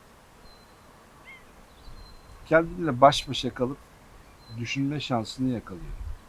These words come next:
Evren bir anlamda sonsuzluk. Milyarlarca galaksi, onun içerisinde milyarlarca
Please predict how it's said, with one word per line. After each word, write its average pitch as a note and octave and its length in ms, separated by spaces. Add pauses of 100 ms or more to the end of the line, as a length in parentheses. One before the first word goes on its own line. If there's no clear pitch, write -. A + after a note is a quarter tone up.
(520)
Evren - 380 (1900)
bir D#3+ 100
anlamda B2+ 460
sonsuzluk. - 600 (2500)
Milyarlarca C#3+ 1000 (760)
galaksi, B2 520 (1900)
onun C3+ 240
içerisinde A#2 600 (1000)
milyarlarca B2+ 1040